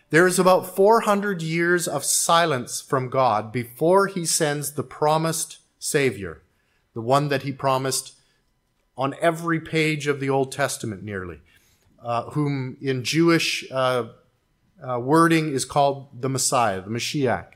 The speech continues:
So he's gonna send him into the world to fulfill those ancient promises. So the New Testament begins with four Gospels, or four accounts of the life, death,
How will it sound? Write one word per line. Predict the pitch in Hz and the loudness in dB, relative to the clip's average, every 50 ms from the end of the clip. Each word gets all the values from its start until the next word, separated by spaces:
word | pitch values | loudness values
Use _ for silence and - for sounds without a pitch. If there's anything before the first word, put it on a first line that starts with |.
| _ _ _ _ _ - - _ _ _ _ _ _ _ _ | _ _ _ _ _ -20 -20 _ _ _ _ _ _ _ _
So | - - 143 | 2 2 4
he's | 151 156 151 | 4 4 2
gonna | 151 165 151 147 | 2 2 2 4
send | 147 - - - 185 185 202 220 226 220 | 2 2 2 4 4 6 6 4 4 2
him | - 202 190 190 190 185 - - | 2 4 4 4 4 0 -4 2
into | - 185 208 226 233 214 220 214 | 4 6 6 6 4 2 0 2
the | 196 202 | 2 2
world | 196 160 156 170 165 170 170 165 165 | 2 4 4 4 6 4 4 2 0
to | - 165 151 | -2 -4 -4
fulfill | - - 147 131 - - - - - 202 208 208 214 208 190 | -2 -2 -4 -4 -4 -10 -6 0 2 4 6 6 4 2 2
those | 165 180 180 175 170 165 - - | 4 4 4 4 2 -2 -6 -4
ancient | 156 165 170 165 - - 165 151 - - | -2 -2 0 0 -2 -4 -4 -6 -6 -2
promises. | - 151 147 139 135 127 - - - 85 - - - - - _ _ _ _ _ _ _ _ _ _ _ - - _ | 0 0 0 0 -2 -4 -8 -10 -12 -12 -12 -14 -14 -14 -18 _ _ _ _ _ _ _ _ _ _ _ -20 -20 _
So | - - - 196 196 190 160 131 | -2 2 4 6 8 6 6 4
the | - 143 147 | 4 2 2
New | 151 156 170 196 226 247 | 4 6 6 6 6 4
Testament | 233 - 214 208 196 202 - 196 185 185 175 151 160 | 4 4 4 4 4 2 0 0 0 0 -2 -2 -2
begins | 165 160 143 156 156 143 120 110 120 131 127 - | -2 -2 0 0 0 0 0 0 -2 -4 -6 -6
with | 139 139 139 135 - | -4 -4 -4 -4 -6
four | - - - - 190 185 208 208 202 | -12 -20 -2 2 4 6 6 4 4
Gospels, | 185 170 190 185 190 185 - - - - 95 85 85 - - - - _ _ _ _ _ _ _ _ _ _ _ _ _ | 2 2 4 4 4 2 -2 -6 -6 -8 -8 -8 -10 -14 -16 -16 -20 _ _ _ _ _ _ _ _ _ _ _ _ _
or | - 151 156 160 160 160 160 160 | 0 4 6 6 6 4 2 -2
four | - - - - 180 190 208 208 214 - | -8 -4 2 4 6 6 6 6 4 2
accounts | 165 156 - 175 180 175 175 180 170 - - | -2 -4 -2 0 2 2 2 2 0 -2 -2
of | - 147 143 139 131 | 0 -2 -2 0 -2
the | 131 | -2
life, | 127 131 143 160 175 196 190 - - - | 0 2 4 4 4 2 0 -4 -4 0
death, | 156 156 165 170 165 - | 2 2 2 2 -2 -8